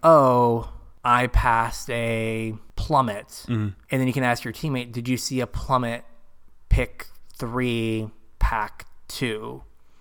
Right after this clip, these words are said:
Speaker 1: And if they go, "No," you know that the
Speaker 2: You know
Speaker 1: person
Speaker 2: that
Speaker 1: you
Speaker 2: they
Speaker 1: passed
Speaker 2: took
Speaker 1: it
Speaker 2: it.
Speaker 1: to took it.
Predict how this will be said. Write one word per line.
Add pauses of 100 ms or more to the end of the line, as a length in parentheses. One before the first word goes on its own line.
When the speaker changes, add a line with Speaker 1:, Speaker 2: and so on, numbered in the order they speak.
(240)
Speaker 1:
And
if
they
go,
"No," (420)
you
know
that
the
Speaker 2:
You
know
Speaker 1:
person
Speaker 2:
that
Speaker 1:
you
Speaker 2:
they
Speaker 1:
passed
Speaker 2:
took
Speaker 1:
it
Speaker 2:
it.
Speaker 1:
to
took
it.